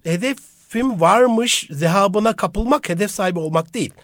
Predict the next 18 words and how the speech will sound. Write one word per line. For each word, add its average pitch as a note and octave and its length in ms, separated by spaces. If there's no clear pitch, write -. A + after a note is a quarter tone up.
Yani F3+ 200
üniversiteye G#3 560
de E3+ 60
gittiğimde D3+ 440
ben C#3+ 100
seminerlere D#3+ 520
bakıyorum. G#3 440
Yani G3+ 200
yüzde A#3 220
yüzünün G#3+ 320
bir A3+ 100
hedefi E3 260
var. B4 220
Kazanmışlar D#4 640
çünkü A#3+ 300
yani G3 200
bir G3+ 80
hedef, G#3 260